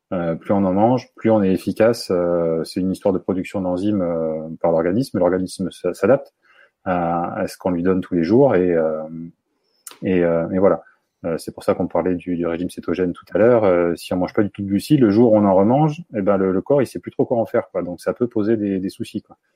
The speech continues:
Euh, pareil pour les, euh, les matières grasses ou, euh, des choses comme ça. Donc, euh,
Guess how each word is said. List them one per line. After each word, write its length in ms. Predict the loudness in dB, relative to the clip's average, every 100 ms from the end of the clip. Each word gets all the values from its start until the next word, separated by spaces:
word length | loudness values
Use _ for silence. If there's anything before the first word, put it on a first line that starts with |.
| _ _ _ -8
Euh, 600 | -6 -4 -4 -4 -6 -8 -12 -16 -6
pareil 260 | 0 2 2
pour 180 | 2
les, 80 | 0
euh, 280 | 2 0 0
les 80 | -2
matières 320 | -6 -4 -4
grasses 380 | 2 2 2 -4
ou, 120 | -8
euh, 140 | -8 -10
des 180 | -18 -12
choses 160 | -10
comme 160 | -8 -6
ça. 160 | -6
Donc, 240 | -8 -12 -10
euh, 260 | -6 -4 -6